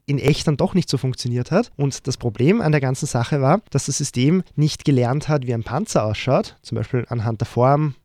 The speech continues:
oder anhand, äh, der Farbe oder ähnliches, sondern dass das System festgestellt hat, dass jedes einzelne dieser Bilder,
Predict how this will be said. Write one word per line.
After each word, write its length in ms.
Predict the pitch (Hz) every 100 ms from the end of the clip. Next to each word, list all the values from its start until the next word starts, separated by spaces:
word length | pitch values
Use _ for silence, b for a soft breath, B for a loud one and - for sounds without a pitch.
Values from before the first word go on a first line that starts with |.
| _
oder 260 | - 120 123
anhand, 600 | 113 110 107 110 - -
äh, 160 | 113 107
der 100 | 110
Farbe 420 | 113 113 139 156
oder 140 | 127
ähnliches, 500 | 117 123 147 180 233 -
sondern 460 | 131 127 165 208 -
dass 140 | 147
das 120 | 147
System 380 | 156 - 131 170
festgestellt 560 | - 151 - - 143 147
hat, 180 | 175 175
dass 180 | - -
jedes 320 | 120 143 202
einzelne 480 | - 156 208 180 170
dieser 260 | 151 151 147
Bilder, 460 | - 156 131 202